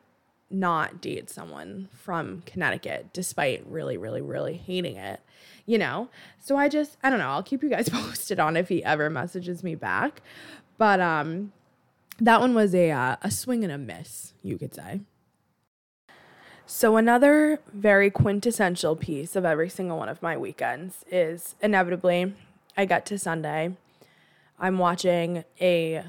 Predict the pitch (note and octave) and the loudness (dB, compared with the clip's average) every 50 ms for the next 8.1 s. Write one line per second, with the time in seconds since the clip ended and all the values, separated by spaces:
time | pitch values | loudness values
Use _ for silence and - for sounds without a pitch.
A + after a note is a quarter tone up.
0 | F3+ - - G#3+ G#3+ G#3+ G3 G3 G3 F#3+ - G#3 F#3 F3+ F3+ F3+ F#3 - G3+ G#3 | -14 -12 -8 -2 2 2 4 4 2 0 -2 0 0 2 2 0 0 0 0 0
1 | G#3 - D4 C#4+ D4 - - D4+ C4 B3 B3 - - G#3 G3 F#3+ F#3+ F#3+ F#3+ F#3+ | 0 0 0 0 0 0 -2 -2 -2 -2 -2 -4 -2 -2 0 0 0 -2 -2 -4
2 | F#3+ F#3 _ _ - F#3 F3+ F3 E3+ - - - F#3+ G3 G3 F#3+ F#3 F3+ F3+ F3+ | -6 -8 _ _ -4 -2 -2 0 -2 -4 -6 -6 -4 -2 -2 0 0 0 0 -2
3 | F#3 F#3 F3 - G3 F#3 F3+ F3 F3 F3 F3+ F#3+ - _ _ _ _ _ _ _ | -4 -4 -4 -4 -4 -4 -2 -2 -2 -4 -6 -6 -10 _ _ _ _ _ _ _
4 | _ _ _ _ _ - G#3 G#3+ G#3 F#3 - D#3+ E3 F#3 G3 _ _ _ _ - | _ _ _ _ _ -4 -2 0 0 0 -2 -2 -6 -12 -16 _ _ _ _ -6
5 | F#3 F#3 D#3+ A2+ - E3 - - - - _ - G3+ G#3 G3+ F#3+ F#3+ F3 E3+ E3+ | -4 -2 -2 -2 -4 -6 -10 -16 -18 -18 _ -4 -4 -2 0 0 0 0 0 0
6 | E3+ - - - - - G#2 F#2+ G3 - _ _ _ _ _ _ _ _ _ _ | -2 -6 -12 -12 -12 -12 -12 -14 -14 -16 _ _ _ _ _ _ _ _ _ _
7 | _ _ _ - - A#3 G#3+ G#3 G3+ G#3 G#3 G#3+ G#3+ G3+ G3+ G3 G3 G3 F#3+ F#3+ | _ _ _ -2 2 4 4 4 4 4 4 4 4 4 2 2 0 -2 -4 -6
8 | F#3+ | -8